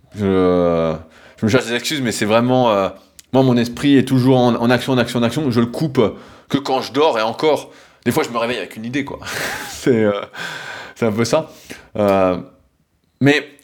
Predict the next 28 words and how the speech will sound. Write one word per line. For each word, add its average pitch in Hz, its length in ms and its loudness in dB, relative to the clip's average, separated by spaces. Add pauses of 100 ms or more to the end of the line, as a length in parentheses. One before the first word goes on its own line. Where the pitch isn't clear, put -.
(340)
en 113 80 -2
fait, 160 100 4
voilà, 139 460 0
on 127 120 -2
est 143 60 2
obligé 175 420 -2
à 131 140 -2
un 131 100 2
moment 143 300 0
de 135 80 -4
se - 80 -4
concentrer 135 300 -4
sur - 100 -8
sa 131 100 -4
respiration, 143 720 -2
de 135 80 2
respirer 123 460 2
vraiment 127 240 4
consciemment, 139 640 0 (1000)
pour, 151 320 6
euh, 123 140 2
accepter, 208 460 -4
en 185 60 -2
fait, 196 260 0
et, 147 220 -2
euh, 117 140 2 (460)
partir 156 400 -2
ailleurs. 110 400 -4